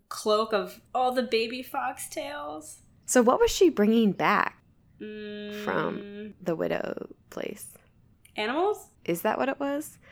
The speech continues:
Speaker 2: I was kinda confused 'cause I thought there was something, like, one of the lines, I was like, "You didn't notice that I, my sled came back heavier than when it left," or something.
Speaker 1: Oh.
Speaker 2: But then I, I didn't actually see anything revealed. Or maybe I, like, totally just misread a statement in the story.
Speaker 1: Oh, I thought she was just killing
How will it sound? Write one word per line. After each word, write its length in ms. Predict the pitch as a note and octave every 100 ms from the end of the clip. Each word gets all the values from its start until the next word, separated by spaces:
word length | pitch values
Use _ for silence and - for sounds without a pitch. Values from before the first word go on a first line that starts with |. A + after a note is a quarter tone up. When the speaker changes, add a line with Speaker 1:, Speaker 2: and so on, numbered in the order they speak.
| - _
Speaker 2:
I 80 | G#3
was 100 | C4+
kinda 180 | - D#4
confused 380 | D4+ B3 B3 -
'cause 120 | G3
I 60 | F#3+
thought 200 | G#3 -
there 120 | C4
was 120 | A#3+
something, 360 | A3 G#3 G3 G3 _ -
like, 220 | E3+ -
one 160 | F3+ F3+
of 80 | F3+
the 80 | F3
lines, 240 | D#3+ D#3+
I 60 | E3
was 80 | D#3+
like, 160 | D#3+
"You 60 | G#3+
didn't 180 | A#3 F3+
notice 260 | F#3+ G3+
that 120 | F#3+ F3
I, 240 | E3 E3
my 340 | - D#3+ D#3+ -
sled 360 | - - F3+ F3
came 220 | - F3+
back 240 | E3 E3 -
heavier 420 | F3 F3 D#3+ D#3
than 160 | D#3 D#3
when 140 | D#3
it 100 | -
left," 360 | E3+ E3 - -
or 80 | -
something. 480 | - - - E3+ - - -
Speaker 1:
Oh. 260 | A#3 A#3 G#3
Speaker 2:
But 80 | -
then 220 | D3+ C#3+ -
I, 100 | D3 _
I 60 | E3+
didn't 200 | F#3 -
actually 500 | E3 - D#3 D3 - - -
see 220 | - D3+
anything 280 | C#3+ - C#3+
revealed. 380 | C#3+ C#3+ D#3 -
Or 60 |
maybe 220 | F3 G3+ G3
I, 80 |
like, 180 | C#3+ C3+
totally 380 | - D#3 C#3+ C#3+
just 200 | C#3+ C#3
misread 520 | C#3 C3+ - - - -
a 40 |
statement 480 | - - - - - - -
in 120 | -
the 100 | -
story. 420 | - - G3 - _ _ -
Speaker 1:
Oh, 240 | A#3 G#3+ F#3+
I 120 | G#3
thought 200 | C#4 C4
she 140 | -
was 220 | A#3 G#3+ G3
just 180 | G3 -
killing 300 | G#3+ G3